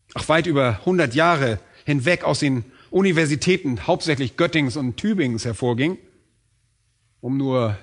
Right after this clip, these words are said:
Julius Wellhausen zu erwähnen, der als einer der Begründer der modernen Bibelkritik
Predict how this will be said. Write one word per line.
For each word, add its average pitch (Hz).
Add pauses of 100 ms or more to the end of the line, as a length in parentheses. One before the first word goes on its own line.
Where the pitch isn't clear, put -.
Julius 139
Wellhausen 127
zu 135
erwähnen, 127 (1000)
der 117
als 117
einer 135
der 117
Begründer 123
der 123
modernen 120
Bibelkritik 123